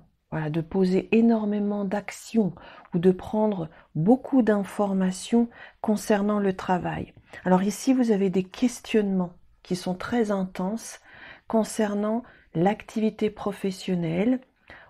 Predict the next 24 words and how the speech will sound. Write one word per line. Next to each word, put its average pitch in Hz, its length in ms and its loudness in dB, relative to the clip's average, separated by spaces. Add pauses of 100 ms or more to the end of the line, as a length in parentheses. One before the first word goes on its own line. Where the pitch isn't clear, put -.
(160)
ou, 285 320 6 (680)
euh, 165 100 0
votre 165 340 -2
recherche 165 600 -2
d'emploi 170 680 0 (440)
ou 190 120 0
bien, 202 400 0 (560)
euh, - 300 -4
la 175 120 2
mise 180 280 4
en 175 140 0
place 180 640 0 (320)
d'un 165 420 -2
projet 185 720 0
ou 196 220 0 (140)
d'un 156 240 0
hobby. 180 460 2 (1040)
Euh, 170 500 2
il 170 140 -4
y 202 60 6
a 202 80 6
vraiment 247 480 4
des 202 200 2
questionnements, 220 840 0